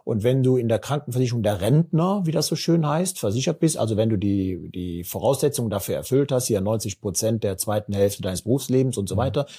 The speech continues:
Speaker 1: pfle-, bist du Pflichtmitglied in, äh, der K V D A und dann zahlst du auf deine Rente und auf deine betriebliche Altersversorgung Krankenversicherungsbeitrag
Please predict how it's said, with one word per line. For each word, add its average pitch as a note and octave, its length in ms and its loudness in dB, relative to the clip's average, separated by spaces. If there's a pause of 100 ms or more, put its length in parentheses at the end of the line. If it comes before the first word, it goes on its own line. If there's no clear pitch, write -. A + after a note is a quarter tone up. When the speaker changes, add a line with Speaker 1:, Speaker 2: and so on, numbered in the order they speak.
(160)
Speaker 1:
pfle-, B2 340 2
bist A2 240 -2
du G2 60 -4
Pflichtmitglied A#2 680 0
in, F#2 460 -2
äh, E2+ 300 -4 (560)
der G2+ 80 -2
K G#2 180 -2
V G#2+ 160 -2
D F2 140 -2
A C3+ 300 -4 (220)
und B2+ 120 -8
dann G#2 140 -8
zahlst - 500 -4
du F#3 340 0 (560)
auf D3 560 2
deine F#2 280 0
Rente G3 540 2
und E3+ 240 2
auf B2+ 160 0
deine A2 180 0
betriebliche A#2+ 540 -2
Altersversorgung C3 720 0
Krankenversicherungsbeitrag G#2 1080 -4